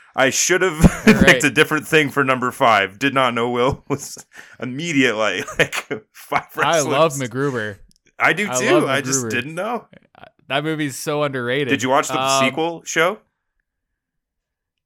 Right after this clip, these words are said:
Speaker 2: No, I did not.
Speaker 1: Oh,
Speaker 2: No.
Speaker 1: Will,
Speaker 2: I did,
Speaker 1: if
Speaker 2: I
Speaker 1: you
Speaker 2: did,
Speaker 1: love
Speaker 2: I totally
Speaker 1: MacGruber,
Speaker 2: forgot that.
Speaker 1: you gotta watch the
Speaker 2: Is it
Speaker 1: sequel
Speaker 2: good?
Speaker 1: show. It's so good.
Speaker 2: Um,
Speaker 1: It's, it's everything
Speaker 2: is
Speaker 1: you
Speaker 2: it
Speaker 1: want
Speaker 2: as
Speaker 1: it to be.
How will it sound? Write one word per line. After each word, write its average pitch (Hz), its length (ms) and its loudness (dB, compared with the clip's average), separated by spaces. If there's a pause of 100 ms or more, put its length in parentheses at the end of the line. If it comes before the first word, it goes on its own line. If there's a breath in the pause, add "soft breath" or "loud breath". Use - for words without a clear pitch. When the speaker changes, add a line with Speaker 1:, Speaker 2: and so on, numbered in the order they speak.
(220)
Speaker 2:
No, 165 320 6
I 131 100 4
did 123 120 -6
not. 135 420 -2
Speaker 1:
Oh, 113 180 6
Speaker 2:
No. 113 240 -2
Speaker 1:
Will, 117 220 6
Speaker 2:
I 98 80 2
did, 95 120 -4
Speaker 1:
if - 80 -14
Speaker 2:
I - 60 -4
Speaker 1:
you 151 120 0
Speaker 2:
did, 131 60 -2
Speaker 1:
love 127 220 2
Speaker 2:
I 123 40 -2
totally 110 320 -2
Speaker 1:
MacGruber, - 20 -12
Speaker 2:
forgot 147 360 -2
that. 120 360 -6 (420)
Speaker 1:
you 120 220 -4
gotta 110 280 4
watch 98 300 0
the - 60 -14
Speaker 2:
Is - 80 -8
it - 100 -4
Speaker 1:
sequel 110 240 -8
Speaker 2:
good? 139 100 0
Speaker 1:
show. 78 260 -10 (200)
It's - 180 -10
so 101 340 -4
good. 76 240 -18 (120)
Speaker 2:
Um, 113 220 -8
Speaker 1:
It's, - 200 -8
it's 139 220 -4
everything 135 380 2
Speaker 2:
is 117 60 -4
Speaker 1:
you 107 40 -2
Speaker 2:
it 104 60 -4
Speaker 1:
want 117 160 0
Speaker 2:
as 123 120 -8
Speaker 1:
it - 20 -12
to 87 60 -14
be. 80 180 -20